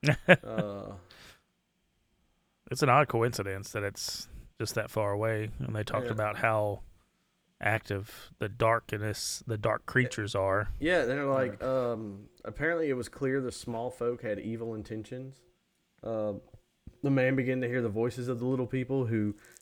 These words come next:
Speaker 2: demanded he build more and more homes. When was this?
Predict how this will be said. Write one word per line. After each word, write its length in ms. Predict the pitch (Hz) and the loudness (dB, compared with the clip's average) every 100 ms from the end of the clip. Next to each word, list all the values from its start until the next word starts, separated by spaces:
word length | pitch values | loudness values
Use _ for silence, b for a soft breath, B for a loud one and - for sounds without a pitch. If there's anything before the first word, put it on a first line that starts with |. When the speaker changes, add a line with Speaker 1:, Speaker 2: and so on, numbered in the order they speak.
| _ | _
Speaker 2:
demanded 500 | 123 113 117 123 127 | 0 2 2 2 -2
he 140 | 120 110 | -2 -2
build 360 | 104 117 117 | 4 4 4
more 440 | 104 104 107 135 120 | 0 0 0 0 0
and 100 | 104 | 0
more 280 | 110 123 110 | -2 -2 -2
homes. 500 | 117 127 147 139 - _ _ _ _ _ _ _ _ _ | -2 -2 -4 -8 -16 _ _ _ _ _ _ _ _ _
When 220 | 127 143 | -8 -6
was 180 | 147 160 | -6 -8
this? 360 | 101 98 - | -10 -10 -12